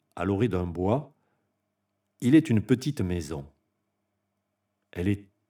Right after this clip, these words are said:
toute belle, souriante avec ses deux yeux fenêtres, sa porte-bouche et son toit en forme de chapeau pointu.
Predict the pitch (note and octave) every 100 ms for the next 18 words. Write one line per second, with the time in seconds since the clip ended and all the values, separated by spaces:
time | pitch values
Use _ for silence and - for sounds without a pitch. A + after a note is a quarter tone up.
0 | _ C#3 - G#2 F#2 F#2+ F#2 E2 - -
1 | _ _ _ _ _ - - A#2+ A2 G#2
2 | G#2+ A2 G2+ G2+ - A2 F2 A2+ G2+ G#2+
3 | - G#2 G#2 G#2 - F2 F2+ _ - G2
4 | - G#2+ - A2+ G2+ D3+ D#3 A#2 - G#2
5 | G2 A2 G#2+ G#2 A#2 G#2 G2 F#2 - -
6 | F2+ F#2 F2 D#2+ - D#2